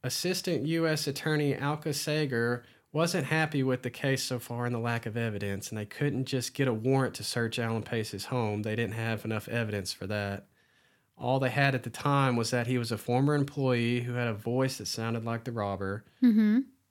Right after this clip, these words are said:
Speaker 1: The F B I and L A P D tailed Pace, thinking he would show signs of living well beyond his means.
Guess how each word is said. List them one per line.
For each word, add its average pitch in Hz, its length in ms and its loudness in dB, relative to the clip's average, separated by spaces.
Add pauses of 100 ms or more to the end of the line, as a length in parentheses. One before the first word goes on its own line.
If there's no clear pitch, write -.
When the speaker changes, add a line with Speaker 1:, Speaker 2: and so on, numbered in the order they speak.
(680)
Speaker 1:
The 127 80 -2
F 139 240 4
B 160 160 2
I 151 340 4
and 131 140 2
L 139 160 2
A 147 80 0
P 143 160 -6
D 139 240 2
tailed 147 440 -2
Pace, 123 400 0
thinking 127 600 -2 (360)
he - 140 -6
would 131 160 2
show 139 300 2
signs 131 560 2
of 113 240 -4 (100)
living 139 400 4
well 131 240 4
beyond 131 380 4
his 135 180 -2
means. 135 560 2